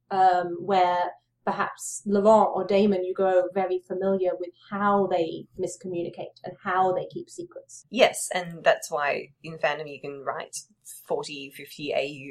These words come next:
Speaker 2: Us of the same pairing, because people are expecting the core part of the relationship that gave them the
Speaker 1: Yes.
Speaker 2: feelings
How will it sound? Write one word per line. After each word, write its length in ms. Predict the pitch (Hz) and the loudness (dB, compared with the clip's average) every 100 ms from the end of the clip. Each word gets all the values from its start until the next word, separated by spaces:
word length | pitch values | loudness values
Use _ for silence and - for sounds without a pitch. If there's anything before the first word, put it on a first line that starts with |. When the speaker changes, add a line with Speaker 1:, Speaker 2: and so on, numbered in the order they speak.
| 127 | -14
Speaker 2:
Us 80 | 131 | -8
of 140 | 131 | -8
the 80 | - | -8
same 500 | - 143 135 - - - _ _ _ _ - | -6 -4 -4 -6 -14 -18 _ _ _ _ -4
pairing, 340 | 185 165 135 | 2 2 0
because 220 | 135 160 | -6 -12
people 340 | 156 190 170 143 | -10 -8 -6 -2
are 240 | 127 127 | 0 2
expecting 880 | 127 - - - - - 151 135 135 - _ _ _ _ | 0 -2 -2 0 0 -2 -10 -10 -14 -20 _ _ _ _
the 200 | - 143 | -8 -8
core 580 | 147 - 196 170 156 147 | -6 -2 0 2 2 0
part 300 | - 147 139 | -2 -2 -2
of 80 | 131 | -6
the 80 | 127 | -8
relationship 640 | 131 135 - 143 - - | -4 -4 -4 -8 -12 -12
that 160 | 113 - | -12 -4
gave 260 | 139 139 | -4 -4
them 100 | 147 131 | -8 -10
the 60 | 220 | -4
Speaker 1:
Yes. 20 | |
Speaker 2:
feelings 680 | 214 208 175 143 151 170 | 4 6 6 0 -8 -12